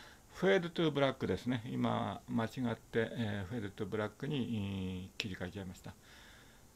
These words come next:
えっと、それで、お、オーディオが、あー、今日はワイヤレスは使っておりません。マイク一だけが、あー、動いておりますね。で、えー、マ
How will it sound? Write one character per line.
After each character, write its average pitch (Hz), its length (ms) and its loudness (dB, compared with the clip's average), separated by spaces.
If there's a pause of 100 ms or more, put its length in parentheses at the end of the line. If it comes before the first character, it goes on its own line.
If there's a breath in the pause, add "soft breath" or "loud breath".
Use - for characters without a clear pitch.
(140)
え 127 60 -6
っ 120 40 -4
と、 - 120 -8
そ 156 160 -4
れ 160 80 -4
で、 170 360 0
お、 - 280 -6
オ 147 420 4
ー 127 40 -4
デ 131 100 0
ィ 123 160 4
オ 107 160 4
が、 123 500 2
あ 98 840 0
ー、 - 0 -
今 98 60 -6 (200)
日 170 80 0
は 131 200 6
ワ 131 160 6
イ 147 40 6
ヤ 151 80 6
レ 151 100 6
ス 147 160 -2
は 139 920 2
使 - 140 0
っ 135 80 2
て - 80 -2
お 127 40 2
り 123 60 4
ま 120 120 6
せ 110 100 0
ん。 90 120 -2 (360 loud breath)
マ 139 160 4
イ 139 60 0
ク 147 100 -2
一 170 300 0
だ 165 140 4
け 135 440 4
が、 117 540 4
あ 107 40 2
ー、 107 80 4
動 104 120 2
い 98 40 0
て - 80 -2
お 104 40 0
り 92 60 2
ま 92 120 2
す - 80 -10
ね。 120 220 0 (1080 loud breath)
で、 117 440 2
え 107 40 0
ー、 - 20 0
マ 104 260 0